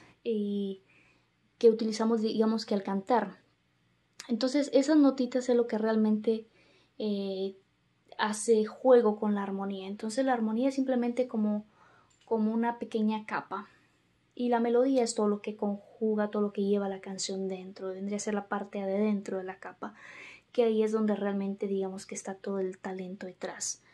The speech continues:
Porque cualquiera podemos hacer una canción en primera, cuarta y quinta, pero lo que va a resaltar de una canción súper, súper, súper canción va a ser la melodía,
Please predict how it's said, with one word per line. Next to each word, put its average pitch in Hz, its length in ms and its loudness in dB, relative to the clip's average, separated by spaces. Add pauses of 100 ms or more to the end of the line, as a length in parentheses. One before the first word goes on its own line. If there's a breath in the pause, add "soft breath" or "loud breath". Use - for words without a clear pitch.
(320 soft breath)
Porque 214 260 -2
cualquiera 247 480 2
podemos 214 380 2
hacer 214 180 -2
una 208 160 0
canción 208 280 -2
en 208 120 0
primera, 233 760 0 (300 loud breath)
cuarta 220 480 0
y 208 80 -2
quinta, 240 640 4 (140)
pero 285 300 4
lo 220 120 4
que 220 100 -8
va 208 100 0
a 208 40 2
resaltar 220 520 -2
de 202 80 -4
una 208 320 -2
canción 220 380 -4
súper, 214 460 -6
súper, 208 340 -8
súper 208 320 -6
canción 269 400 0 (600 loud breath)
va 220 380 0
a 208 80 -2
ser 214 320 -2
la 208 280 2
melodía, - 600 -4